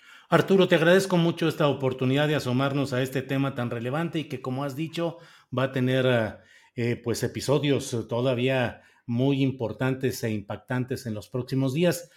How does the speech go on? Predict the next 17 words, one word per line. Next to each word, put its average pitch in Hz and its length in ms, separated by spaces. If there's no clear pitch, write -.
Cierro 196 320
solamente 190 480
con 170 160
esta 160 600
reflexión. 147 640
Se 160 220
habla 180 320
mucho, 185 540
pues, 160 280
de 165 160
que 127 280
este 156 300
despacho 143 640
del 104 160
que - 80
estamos 135 320
hablando, 127 640